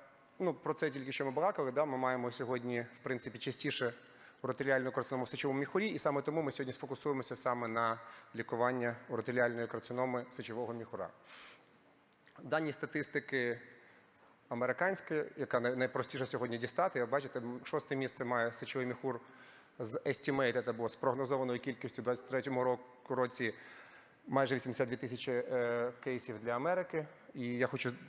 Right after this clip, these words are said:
вам показати, що, наприклад, вчора в нас була секція панкреатичних хірургів, е, вони там десь на десятому місці, але вони вчора так само активно, о, дискутували з приводу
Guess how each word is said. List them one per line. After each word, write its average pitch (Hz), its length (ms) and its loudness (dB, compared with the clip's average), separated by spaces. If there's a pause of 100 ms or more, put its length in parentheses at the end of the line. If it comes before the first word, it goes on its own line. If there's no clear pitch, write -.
вам 123 380 2
показати, 139 380 2
що, - 120 -2
наприклад, 120 340 0
вчора 127 240 0
в - 20 -4
нас 117 120 2
була 113 180 2
секція 110 540 2 (320)
панкреатичних 127 580 0
хірургів, 107 560 -2
е, 107 60 2
вони 110 320 0
там 104 220 -2
десь 101 260 -4
на 110 80 2
десятому 107 420 2
місці, 117 300 -2
але 98 120 2
вони 110 160 0
вчора 110 280 2
так 104 140 -6
само 104 320 2 (400)
активно, 120 520 2 (200)
о, 117 220 2
дискутували 123 600 2
з - 60 -4
приводу 113 440 0